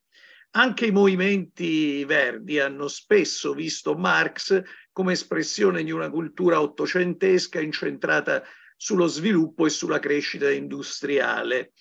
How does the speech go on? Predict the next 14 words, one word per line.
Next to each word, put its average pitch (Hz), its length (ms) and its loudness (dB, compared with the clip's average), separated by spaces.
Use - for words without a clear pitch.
Questa 214 500 2
critica 196 640 -2
aveva 151 320 4
ragioni 139 640 -2
storiche 143 640 -2
fondatissime, 190 1080 -2
ma, 170 420 -2
eh, 135 220 -12
a 165 80 -8
mio 185 160 -2
parere 147 420 2
non 156 220 -4
era 147 220 0
corretta, 151 760 -2